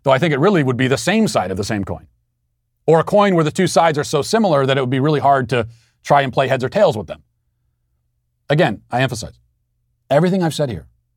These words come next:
would have been considered insane up until about five years ago. Insane only because it's so obvious that it shouldn't need to be said. A segment on a conservative talk show explaining why gay pride isn't conservative would have been like a segment on the Weather Channel explaining why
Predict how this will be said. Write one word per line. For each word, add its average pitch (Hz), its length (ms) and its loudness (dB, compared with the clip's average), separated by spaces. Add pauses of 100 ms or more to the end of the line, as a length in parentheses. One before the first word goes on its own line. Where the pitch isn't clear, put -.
(640)
would 139 100 2
have 143 60 2
been 143 160 0
considered 143 580 -2
insane 147 640 -2
up 117 120 0
until 127 200 -2
about 123 180 0
five 127 240 0
years 147 180 -4
ago. 107 180 -4
Insane 160 360 -2
only 202 220 0
because 170 280 0
it's 160 120 -6
so 160 160 2
obvious 151 380 0
that 139 120 -2
it 135 80 -6
shouldn't 160 220 -4
need 151 160 -2
to 139 60 -4
be 135 80 -4
said. 156 440 -4 (1040)
A 139 80 0
segment 226 440 0
on 170 140 2
a 156 60 0
conservative 196 580 -2
talk 175 300 -2
show 107 180 -6
explaining 170 440 -2
why 139 160 2
gay 135 360 -4
pride 139 500 0
isn't 143 260 -2
conservative 147 640 -4 (300)
would 175 100 0
have 180 80 0
been 208 120 2
like 190 160 2
a 147 40 -2
segment 185 340 0
on 170 100 0
the 143 60 0
Weather 156 300 -2
Channel 107 380 -6
explaining 147 400 -4
why 127 340 2